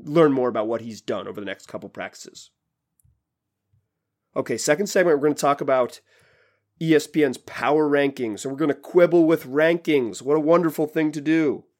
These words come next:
Love to quibble. That's what we're here for. But before we get there, I wanna tell you guys about Manscaped. Manscaped is number one in men's below-the-belt grooming, and you can get twenty percent off and free shipping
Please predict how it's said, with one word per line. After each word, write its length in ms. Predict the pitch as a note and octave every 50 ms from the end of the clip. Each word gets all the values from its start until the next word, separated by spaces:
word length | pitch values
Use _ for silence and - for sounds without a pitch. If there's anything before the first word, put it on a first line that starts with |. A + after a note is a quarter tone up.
| _ _
Love 300 | - C3+ D3 D#3 D#3+ D#3
to 80 | - D3
quibble. 560 | - - E3 E3 D#3 D3 B2 A2 - - _ _ _
That's 220 | - C#3 C#3+ -
what 160 | D#3 D#3 D3+ D3
we're 80 | C#3+
here 200 | C#3 D#3 D#3 D#3
for. 440 | D3 - - B2 A2 - - - _ _ _ _ _ _ _ _ _ _ _
But 100 | - C#3
before 240 | C#3 B2+ - F#3+ F#3+
we 100 | G3 F3
get 180 | E3+ F3 F3+
there, 120 | - G#3+ G3+
I 20 |
wanna 160 | F#3 F3+ F3+
tell 200 | F3 - G3 F#3
you 140 | F#3 F#3 F3+
guys 300 | D#3 D#3 D3 D3 D3+ D3
about 240 | C#3+ C3 B2 A2 G#2
Manscaped. 880 | A2 A2+ A#2+ C3+ D#3 F3+ G#3+ G#3 - - D#3+ B2+ F#2+ - _ - - - _ _ _ _ _ _ _ _ _ _ -
Manscaped 540 | D3 E3 F3+ F3+ - - F#3+ F3+ F3 F3 -
is 180 | C#3 A#2 G2+ G#2+
number 400 | G#2+ A2 A#2+ D3 F#3 G#3 G#3+ A3
one 300 | G#3+ A3 A3+ A3 F#3 D3
in 120 | B2+ B2+
men's 260 | C#3+ D#3 F3 F3+ D3+
below-the-belt 480 | D3 D3+ D#3 E3 E3 D#3 E3 E3 D#3+ C3+
grooming, 420 | C#3+ D#3 F3 F3 C#3 G2 D#2+ - _ _ _
and 120 | - - C#3
you 80 | D#3
can 120 | E3 - E3+
get 220 | D3 C3 - -
twenty 420 | - - - E3+ F#3 F#3+ - G#3 G3
percent 420 | - G3+ F#3 - - F#3+ E3+ -
off 240 | D#3 D#3 D#3+ D#3 -
and 100 | C3+ -
free 200 | - D#3 D#3+ E3
shipping 440 | - - E3 D3+ D#3 D#3 D3+ D3